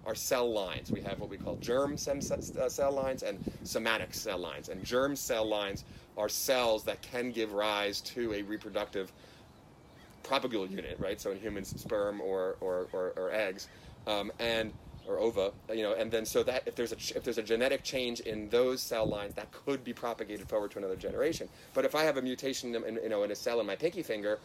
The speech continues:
there's no real way, you know, other than using science, but, you know, um, to, to, to, to have that move forward. Um, insects are, are like that, but instead of having that in,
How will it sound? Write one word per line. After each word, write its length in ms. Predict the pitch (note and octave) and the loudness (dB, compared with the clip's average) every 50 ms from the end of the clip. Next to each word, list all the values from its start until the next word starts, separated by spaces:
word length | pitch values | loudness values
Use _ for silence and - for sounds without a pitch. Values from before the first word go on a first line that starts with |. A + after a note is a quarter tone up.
| - - - - - | -8 -20 -20 -4 2
there's 240 | B2+ B2 B2 A#2 A#2 | 4 4 4 4 2
no 180 | B2 B2 A#2+ A#2 | 4 4 4 4
real 360 | A#2 A2 A#2 A#2+ A#2+ A2 G#2 | 4 4 6 6 6 6 6
way, 560 | G#2+ A#2 A#2+ A#2+ A2 G#2+ A2 A#2 A2+ A2+ A2+ | 4 4 4 4 4 4 4 2 0 0 -2
you 120 | - G#2+ G#2+ | -2 -2 0
know, 180 | G#2 G2+ G2+ G#2 G2 - - | 2 2 2 2 0 -2 -4
other 160 | F#2+ F#2+ F#2+ | -4 -2 -2
than 120 | F#2+ F#2 | -4 -4
using 220 | F#2 F#2 F2 F#2 F#2 | -4 -6 -6 -6 -4
science, 400 | - A#2+ A2 G#2 G2 G#2 G#2+ - | -2 -2 0 0 -2 -4 -4 -4
but, 140 | - G2+ | -4 -2
you 80 | - A2+ | -2 -2
know, 180 | G#2+ G#2 G#2+ - - A2 | 0 0 0 0 0 0
um, 180 | G#2 G#2 G2 - - - - - | 0 0 -2 -6 -12 -14 -10 -4
to, 340 | - D3 C3+ B2+ A#2+ A#2 - - - - - - - - - - - | 2 4 4 6 4 4 0 -4 -12 -20 -20 -20 -20 -20 -20 -16 -8
to, 380 | - - B2+ A#2 A2 A2+ A#2 A#2 - | -2 0 2 4 4 2 0 -2 -4
to, 180 | - - B2 A#2+ | -2 -2 -2 0
to 160 | - C3 A#2+ | 0 0 0
have 160 | A#2+ B2 A#2+ | 0 0 2
that 220 | A2+ A2+ A2 A2 A2+ | 2 2 0 0 0
move 160 | A2 G#2+ G2 | -2 -2 -2
forward. 340 | - - A2+ A2+ G#2 F2+ D2+ - - - - - - - | 0 2 4 4 4 2 -2 -6 -12 -20 -20 -20 -8 -2
Um, 300 | A#2+ A#2 A#2 A2 G#2 G2+ F2 - - - - - - - - - - - - - - - - - - - - | 2 4 4 4 4 0 -4 -16 -20 -20 -20 -20 -20 -20 -20 -20 -20 -20 -20 -20 -20 -20 -20 -20 -20 -8 0
insects 520 | - D3+ D#3 D#3+ - - F3 D#3 - - - | 2 4 4 4 6 6 6 4 4 4 2
are, 160 | C3+ C3 B2+ - | 2 4 4 4
are 140 | B2+ B2 B2+ | 2 2 2
like 340 | C3 B2+ C3 D3 E3 D#3+ C#3 | 2 4 6 6 6 6 4
that, 300 | B2+ A#2 A2+ A2+ A2+ - | 2 2 2 2 2 2
but 120 | A#2+ A#2 | 2 2
instead 380 | A#2 A#2 A#2 - - A2+ A2 C#3 | 2 0 -4 0 2 2 4 4
of 100 | C3 A#2+ B2 B2+ A#2 B2 - | 2 0 -4 -14 -14 -12 -12
having 360 | - B2+ C3+ C3+ C3 C3 B2 A#2+ | -4 0 0 2 2 2 0 0
that 240 | A#2+ A#2 A#2 A#2 - | 0 0 0 0 0
in, 200 | A#2 A2+ A2+ A#2 | -2 -2 -2 -4